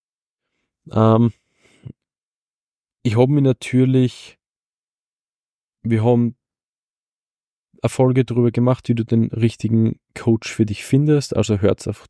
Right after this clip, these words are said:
die euch gern einfach mal an. Ähm, ich hab natürlich ganz klar rausgefiltert, wer für mich in Frage kommt, da ich auch ein,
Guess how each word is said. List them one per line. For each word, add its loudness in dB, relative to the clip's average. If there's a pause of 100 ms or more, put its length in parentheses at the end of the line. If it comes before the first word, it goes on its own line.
(140)
die 2 (100)
euch -4
gern -2
einfach -10
mal -6
an. 0 (680)
Ähm, 0
ich 0
hab 2
natürlich 0 (420)
ganz 0
klar 0
rausgefiltert, -2
wer 2
für -4
mich -2
in -4
Frage -4
kommt, -6 (540)
da 2
ich 0
auch 0
ein, -2